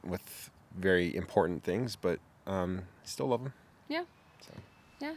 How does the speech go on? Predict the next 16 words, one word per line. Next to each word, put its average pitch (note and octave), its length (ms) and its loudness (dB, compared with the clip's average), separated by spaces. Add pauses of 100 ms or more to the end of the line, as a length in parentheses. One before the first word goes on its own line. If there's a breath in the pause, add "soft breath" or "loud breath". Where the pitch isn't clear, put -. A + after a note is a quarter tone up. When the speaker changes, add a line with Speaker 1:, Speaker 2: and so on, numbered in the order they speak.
(220)
Speaker 2:
there's B3+ 200 -4
Speaker 1:
anyway. C4 80 -2
Speaker 2:
a - 40 0
lot B3 260 4
going C4+ 220 -2
on A3+ 200 0
there. G3+ 300 -4 (100)
Speaker 1:
Yes. - 920 2
Speaker 2:
<laughs> - 60 -8 (1500 soft breath)
Speaker 1:
So, G1+ 280 -4 (280)
anyways, F#2 380 6
um, G#2+ 1040 8 (220 loud breath)
what C3+ 120 6
else B2 200 12
is G2+ 100 2
new? G2+ 240 8